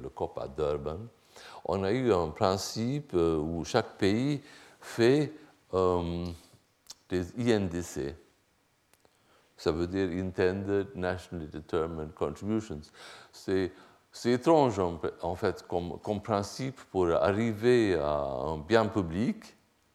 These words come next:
Normalement, et il faut, il faut un décideur, euh, central qui, qui, ici, sont les, les contributions qui sont déterminées d'une manière décentralisée.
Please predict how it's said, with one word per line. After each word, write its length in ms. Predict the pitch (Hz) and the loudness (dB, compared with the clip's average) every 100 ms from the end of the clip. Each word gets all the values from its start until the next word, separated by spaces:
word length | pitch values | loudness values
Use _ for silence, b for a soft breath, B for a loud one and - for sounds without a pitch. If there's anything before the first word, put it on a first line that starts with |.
| _ - | _ -12
Normalement, 840 | 92 95 98 98 104 123 151 151 B B B B _ - | -6 0 2 2 2 2 2 -2 B B B B _ -6
et 600 | 92 92 92 90 87 73 - - | 0 2 2 2 0 -4 -10 -12
il 120 | - 92 | -6 -6
faut, 300 | - 127 104 - _ _ _ _ | 2 0 0 -12 _ _ _ _
il 100 | 90 | -10
faut 220 | 87 113 104 | -2 4 4
un 80 | |
décideur, 760 | 87 95 - 98 101 117 113 95 | 4 -2 -4 -4 4 6 8 6
euh, 260 | 82 78 67 | 4 2 0
central 680 | - 123 117 139 87 76 69 | 2 0 2 4 4 2 -4
qui, 140 | - 71 - - _ _ b b b b b _ _ | -10 -10 -10 -14 _ _ b b b b b _ _
qui, 420 | - 53 53 50 50 | -20 -12 -10 -10 -10
ici, 400 | - 95 - 117 | -8 -8 -8 -8
sont 340 | 110 - 92 87 | -8 -6 -4 -2
les, 240 | 82 73 | -2 -2
les 120 | 69 71 | -6 -8
contributions 720 | - 90 - 85 85 110 107 | -4 -4 -6 -10 -4 -4 -4
qui 240 | - 82 | -6 -8
sont 180 | 73 82 | -4 -6
déterminées 880 | 80 80 - 78 85 87 110 110 78 69 58 _ _ - 78 _ _ _ _ _ _ _ _ _ _ _ | -4 -6 -4 -4 -4 -2 0 0 -2 -6 -16 _ _ -20 -20 _ _ _ _ _ _ _ _ _ _ _
d'une 200 | 82 85 | -8 -2
manière 280 | 92 104 117 | 0 4 2
décentralisée. 880 | 87 98 107 98 92 87 85 76 | 2 -2 -2 -2 -2 -4 -4 -6